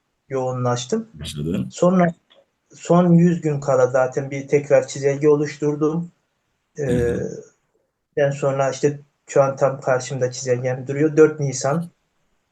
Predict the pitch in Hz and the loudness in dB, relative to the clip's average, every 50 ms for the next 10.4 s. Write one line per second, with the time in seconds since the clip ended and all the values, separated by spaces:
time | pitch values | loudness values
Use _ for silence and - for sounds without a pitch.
0 | - 175 175 170 170 160 151 147 - - 147 139 139 143 170 180 - - 147 143 | 2 2 4 4 2 0 -4 -2 2 4 4 4 4 6 4 4 4 4 0 -2
1 | - - 165 160 165 160 156 151 143 151 143 139 135 135 135 - - 156 151 147 | 0 2 4 4 4 4 2 2 2 4 4 4 4 4 2 0 0 -2 -4 0
2 | - 156 147 151 151 151 147 - - 170 175 175 175 _ _ _ _ _ _ _ | 2 2 2 2 0 -2 -8 -8 -6 -6 -6 -6 -8 _ _ _ _ _ _ _
3 | _ _ _ - 135 135 135 135 131 131 135 - - - - - _ _ _ _ | _ _ _ -8 -8 -6 -4 -4 -4 -4 -4 -4 -6 -8 -12 -16 _ _ _ _
4 | _ _ _ - - - 180 180 170 175 - 165 156 165 196 - - - - _ | _ _ _ -14 -4 0 2 2 2 4 4 4 4 4 0 -2 -8 -18 -20 _
5 | _ _ _ _ - 190 180 143 139 135 156 160 156 151 147 - - - 151 143 | _ _ _ _ -2 0 0 0 2 0 -2 -4 -4 -6 -8 -6 0 2 4 4
6 | 139 - - - 160 151 - - 147 143 139 131 131 143 131 127 123 120 - 143 | 2 0 -6 -6 -6 -4 -2 0 0 2 2 0 2 0 0 0 -2 -4 -6 -10
7 | - - 151 143 139 143 139 143 139 139 139 - 143 135 139 139 139 - - 147 | -8 -4 -4 -2 -2 -2 -2 -4 -4 -4 -2 0 2 4 4 4 2 0 -2 -2
8 | 131 120 120 - 143 143 139 139 135 123 - - 127 120 - 143 139 139 143 139 | -2 -2 -2 2 4 6 6 6 6 4 0 -2 -6 -4 -2 2 4 4 4 4
9 | - - - 131 - 135 127 123 117 113 - 123 123 120 123 120 147 143 135 131 | 2 -2 -8 -10 -10 -8 -6 -4 -4 -6 -4 -4 -4 -4 -2 0 2 2 4 4
10 | 120 - - - 123 120 120 | 2 0 0 -2 -4 -4 -4